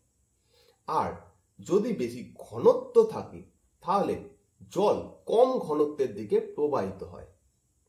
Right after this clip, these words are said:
যদি কোনো একটা জায়গার জলে লবণের পরিমাণ বেশি হয় তাহলে সেই জায়গাটার জলের ঘনত্ব বেশি হবে। এবং এটা নিয়ম যে যদি সেই জলের ঘনত্ব বেশি হয় সেটা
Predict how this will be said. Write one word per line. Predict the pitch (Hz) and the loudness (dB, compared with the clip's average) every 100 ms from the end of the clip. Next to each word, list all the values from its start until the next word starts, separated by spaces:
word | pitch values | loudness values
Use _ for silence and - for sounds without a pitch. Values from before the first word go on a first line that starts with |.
| _ _ _ _ _ 123 | _ _ _ _ _ -8
যদি | 180 220 233 | -4 -2 -4
কোনো | - 131 | -2 0
একটা | 170 175 - 190 | 2 0 -6 -4
জায়গার | 175 127 113 131 139 - - | -2 0 -2 -2 -6 -10 -4
জলে | 131 117 101 - - _ | -2 0 -2 -6 -16 _
লবণের | 98 104 139 185 190 | -4 -4 0 0 0
পরিমাণ | - 113 104 98 | -2 -6 -4 -6
বেশি | 87 123 180 | -6 -8 -6
হয় | 151 107 | -6 -6
তাহলে | - 110 135 | -6 -6 -6
সেই | 143 165 | -6 -6
জায়গাটার | 135 120 95 92 107 113 | -2 -2 -2 -6 -6 -8
জলের | - 85 131 | -8 -4 -4
ঘনত্ব | - 110 143 156 180 | -6 -6 -6 -4 -4
বেশি | 170 180 196 | -4 -4 -4
হবে। | 196 233 | 0 2
এবং | 247 117 139 180 - _ _ | 0 -2 -6 -6 -14 _ _
এটা | - 185 233 | 0 4 4
নিয়ম | 139 135 226 240 120 120 _ _ - | 2 -2 6 8 8 2 _ _ -20
যে | 101 185 - - - _ _ _ _ - | 0 2 2 -2 -16 _ _ _ _ -14
যদি | 123 160 233 208 92 - _ | -8 -6 -6 -8 -10 -18 _
সেই | - 156 196 - - | -10 -4 -4 -6 -6
জলের | 113 139 196 | -2 0 0
ঘনত্ব | - 117 151 - | 0 -6 -4 -4
বেশি | 165 151 180 151 | -4 -4 -4 -6
হয় | 87 - | -8 -10
সেটা | - 139 | -8 -6